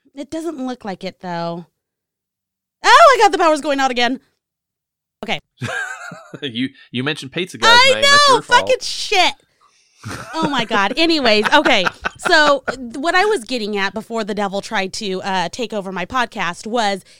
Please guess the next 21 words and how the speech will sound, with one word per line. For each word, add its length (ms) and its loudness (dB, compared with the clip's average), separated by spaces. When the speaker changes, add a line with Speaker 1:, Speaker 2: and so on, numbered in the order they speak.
Speaker 1:
that 480 -2
I 120 -2
don't 480 -4
feel 640 -4
like 420 -6
the 240 -10
marks 680 -4
and 520 -2
the 680 -8
Spear 300 -6
of 80 -8
Destiny 360 -4
being 320 -6
wrapped 320 -4
in 80 -6
the 60 -4
Nazi 300 -8
flag, 340 -6
like, 220 -6
you 160 -2
can 220 -4